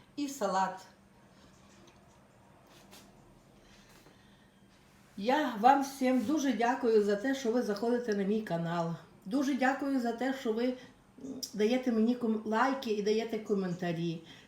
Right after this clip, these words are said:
Всім я вам бажаю в цьому році всього найкращого, спокою, мирного неба, міцного здоров'я, щоб у вас було все, що ви собі забажали.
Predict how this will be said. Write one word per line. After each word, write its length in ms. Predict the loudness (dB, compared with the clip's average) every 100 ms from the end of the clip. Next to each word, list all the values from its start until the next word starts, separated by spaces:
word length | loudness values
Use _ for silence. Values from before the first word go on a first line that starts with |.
| -10
Всім 300 | 2 4 4
я 140 | 4
вам 200 | 4 2
бажаю 480 | 2 0 0 0 0
в 40 |
цьому 340 | -2 -4 0 2
році 440 | 2 -2 -6 -10 -10 -20 _
всього 320 | -6 2 2 4
найкращого, 1080 | 2 0 -2 0 -2 -4 -8 -6 -6 -8 -14 -20
спокою, 880 | -18 -6 2 4 4 2 0 0 -2
мирного 500 | 0 2 6 6 6
неба, 640 | 4 2 0 -2 -4 -6 -8 -20 -20 -20 -20 -18 -8
міцного 480 | -8 -2 0 2 0
здоров'я, 840 | 0 0 2 4 2 0 -2 -4 -10 -20 -20 -20 _ _ -20 -20 -10
щоб 220 | -2 -2
у 60 | 2
вас 260 | 4 4
було 320 | 2 2 2
все, 240 | 2 0 -2
що 140 | -2
ви 100 | -4
собі 240 | -4 -4 -2
забажали. 680 | -2 -2 -2 0 -2 -2